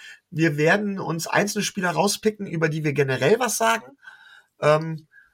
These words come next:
man, aber erstmal grundsätzlich, Undrafted Free Agent, was erwartest du von denen, Tobi, bevor wir jetzt hier über einzelne Namen sprechen?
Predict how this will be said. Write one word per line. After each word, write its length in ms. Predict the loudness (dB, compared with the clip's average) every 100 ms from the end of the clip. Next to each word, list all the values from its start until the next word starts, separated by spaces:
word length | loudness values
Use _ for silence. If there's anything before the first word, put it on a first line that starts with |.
| _ _ _ _ -20
man, 380 | -6 2 2 2
aber 180 | 2 4
erstmal 400 | 4 0 -4 -4
grundsätzlich, 680 | -4 -2 0 -2 -4 -8 -4 -2
Undrafted 400 | 2 2 0 -8
Free 200 | -4 -4
Agent, 240 | -4 -2
was 120 | 0
erwartest 400 | 2 2 2 -4
du 60 | -10
von 160 | -10
denen, 200 | -10 -12
Tobi, 260 | -10 -10 -10
bevor 300 | -12 -6 0
wir 80 | 2
jetzt 240 | 2 2
hier 160 | -2 0
über 160 | 2
einzelne 320 | 2 0 -6 -4
Namen 220 | -6 -6
sprechen? 420 | -14 -14 -16